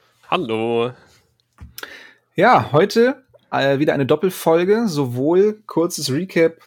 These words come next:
Speaker 2: aus dem Charterspiel als auch eine Preview gegen die Giants. Und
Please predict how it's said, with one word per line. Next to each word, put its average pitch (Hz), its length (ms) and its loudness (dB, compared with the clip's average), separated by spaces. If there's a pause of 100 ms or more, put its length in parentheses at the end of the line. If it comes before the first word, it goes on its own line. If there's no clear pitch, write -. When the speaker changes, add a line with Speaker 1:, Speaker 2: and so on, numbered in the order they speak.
(720)
Speaker 2:
aus 139 160 0
dem 131 120 -2
Charterspiel 127 760 0
als 123 260 -2
auch 120 120 -4
eine 120 180 -2
Preview 120 520 -2 (420)
gegen 120 260 -2
die 117 140 -2
Giants. 123 640 0 (720)
Und 123 680 0